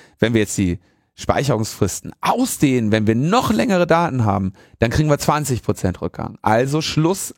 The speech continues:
au-, die Schlussfolgerung aus, ähm, Wirksamkeit wird sein,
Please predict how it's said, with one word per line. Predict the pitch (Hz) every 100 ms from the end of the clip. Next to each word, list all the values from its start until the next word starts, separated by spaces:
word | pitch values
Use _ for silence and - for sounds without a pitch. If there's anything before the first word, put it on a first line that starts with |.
| -
au-, | 117 120 -
die | - 113
Schlussfolgerung | - 156 - 151 147 123
aus, | 208 113 123 120 - - - - _ _
ähm, | 113 110 101 107 104 - _ _ _ _ _ _ _ _ _ _
Wirksamkeit | 95 117 151 - 147 143 127 131
wird | 107 104 -
sein, | 104 98 107